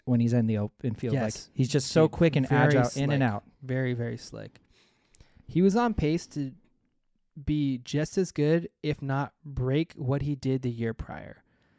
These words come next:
Speaker 2: He was given a six to eight week return timeline, but the Rams were so freaking bad, like,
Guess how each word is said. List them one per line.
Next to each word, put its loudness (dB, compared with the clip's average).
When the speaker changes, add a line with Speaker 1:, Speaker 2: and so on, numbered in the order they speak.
Speaker 2:
He -6
was -2
given -2
a -4
six -6
to -4
eight -4
week -2
return -4
timeline, -8
but -6
the -2
Rams -2
were -4
so -4
freaking -6
bad, -2
like, -2